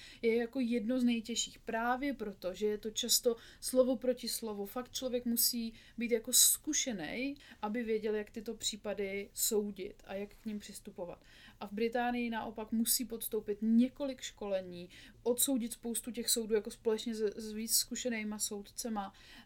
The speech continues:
A hrozně tam na to jako dbají, aby ti soudci opravdu byli jako kvalifikovaní a zkušení. Já si myslím, že tady na tom příkladu se jako ukazuje ten přístup té společnosti.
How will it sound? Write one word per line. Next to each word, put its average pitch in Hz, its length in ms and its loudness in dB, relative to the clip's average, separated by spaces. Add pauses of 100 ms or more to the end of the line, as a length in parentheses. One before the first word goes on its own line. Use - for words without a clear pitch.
(160)
A 226 80 -6
hrozně 247 460 4
tam 240 140 -6
na 220 80 -4
to 220 100 -10
jako 220 160 -8
dbají, 202 500 -2
aby 202 180 -6
ti 220 140 -10
soudci - 380 -4
opravdu 214 380 -8
byli 208 140 -6
jako 208 180 -10
kvalifikovaní 208 920 -8
a 202 40 -14
zkušení. 196 720 -6 (680)
Já 247 200 10
si 285 120 6
myslím, 262 240 6
že 254 120 2
tady 240 180 6
na 247 100 6
tom 254 140 0
příkladu 240 360 0
se 254 120 2
jako 247 160 0
ukazuje 247 440 2
ten 254 160 4
přístup 240 420 0
té 262 120 0
společnosti. 214 840 -6